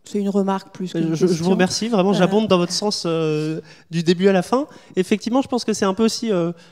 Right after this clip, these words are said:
Speaker 2: euh, mon propos de fin de dire qu'il faut, euh, les aider à identifier des pistes d'action, puisque je suis d-, je suis, je suis d'accord avec vous, en fait, finalement, l'information est déjà.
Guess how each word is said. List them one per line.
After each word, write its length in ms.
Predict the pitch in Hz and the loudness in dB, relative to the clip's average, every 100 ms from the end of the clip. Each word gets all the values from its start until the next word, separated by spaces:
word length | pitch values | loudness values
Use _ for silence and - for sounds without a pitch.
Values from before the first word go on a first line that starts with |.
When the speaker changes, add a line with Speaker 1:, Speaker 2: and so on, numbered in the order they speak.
| - | -8
Speaker 2:
euh, 240 | 165 127 175 | -4 -4 -6
mon 320 | 165 180 196 | -2 4 6
propos 320 | - 208 214 | 6 2 2
de 60 | - | 2
fin 200 | 240 262 | 0 2
de 120 | 208 | 0
dire 220 | 185 226 | 0 -2
qu'il 120 | 202 | -6
faut, 220 | - 208 | 0 2
euh, 140 | 180 170 - - - | 4 2 -6 -16 0
les 160 | 185 214 | 4 4
aider 120 | 233 | 4
à 60 | |
identifier 480 | 233 202 208 208 226 | 4 2 2 -2 -2
des 100 | 196 | -4
pistes 220 | 190 185 | -4 -2
d'action, 360 | 175 170 254 294 | 0 0 0 -2
puisque 280 | 233 170 196 | -4 -8 -4
je 420 | 170 - - - | -4 -6 -14 -12
suis 100 | 185 | -6
d-, 140 | 165 | -4
je 40 | 160 | -4
suis, 360 | - 175 170 170 | -4 -4 -4 -8
je 60 | |
suis 120 | - | -4
d'accord 240 | 175 175 180 | -2 4 4
avec 200 | 175 185 | 4 2
vous, 80 | 254 | 0
en 80 | |
fait, 180 | 190 196 | 0 -2
finalement, 240 | - 175 202 | -2 4 4
l'information 540 | 190 202 185 180 196 | 4 2 0 0 0
est 80 | 175 | 0
déjà. 300 | 156 196 | 0 0